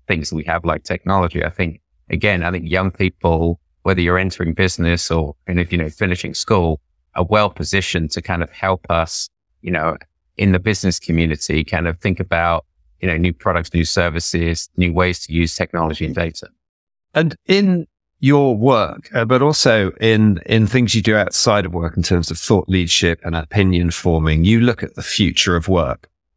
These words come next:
Speaker 2: In other words, what it's going to be like for those who are entering the workforce now, whatever role. What are the changes that they're really going to be seeing over the next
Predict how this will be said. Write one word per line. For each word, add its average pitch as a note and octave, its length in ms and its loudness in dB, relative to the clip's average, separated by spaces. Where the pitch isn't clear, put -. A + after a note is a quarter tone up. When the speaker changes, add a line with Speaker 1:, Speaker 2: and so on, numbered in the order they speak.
Speaker 2:
In G2 180 2
other G2 200 0
words, F#2+ 320 2
what G#2+ 200 2
it's - 180 -6
going F#2 280 0
to - 120 -6
be F#2 160 2
like E2+ 320 0
for F#2+ 140 -4
those F2 340 0
who F#2 120 2
are - 120 -2
entering F2 480 0
the D#2+ 80 4
workforce D#2+ 720 0
now, F2+ 480 -2
whatever E2+ 500 0
role. D#2+ 600 -2
What C#3+ 200 2
are D3 60 2
the C3+ 100 -4
changes B2 640 0
that E2+ 120 -8
they're G#2 200 2
really G2 340 0
going F2 260 0
to - 80 -10
be E2 100 -6
seeing E2+ 380 0
over D#2 220 -2
the D#2+ 140 -6
next - 420 -6